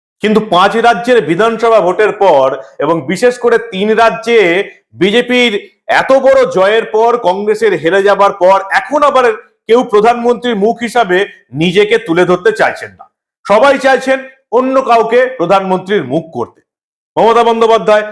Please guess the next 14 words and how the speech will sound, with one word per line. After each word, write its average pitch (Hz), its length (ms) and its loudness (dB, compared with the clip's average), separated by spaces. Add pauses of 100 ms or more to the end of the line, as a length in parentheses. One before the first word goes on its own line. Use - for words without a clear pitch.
(140)
কংগ্রেসের 208 480 0
সভাপতি 190 560 0 (360)
মল্লিকার্জুন 208 720 0
খার্গের 139 440 -2
নাম 190 180 0
করেছেন, 175 400 -2 (400)
কেউ 226 140 4
নীতিশ 180 420 -6
কুমারকে 220 400 -2
প্রজেক্ট 190 380 -2
করছে। 175 320 -2 (240)
অর্থাৎ 214 460 2 (320)
আগে 214 260 0
ছিল 254 220 -2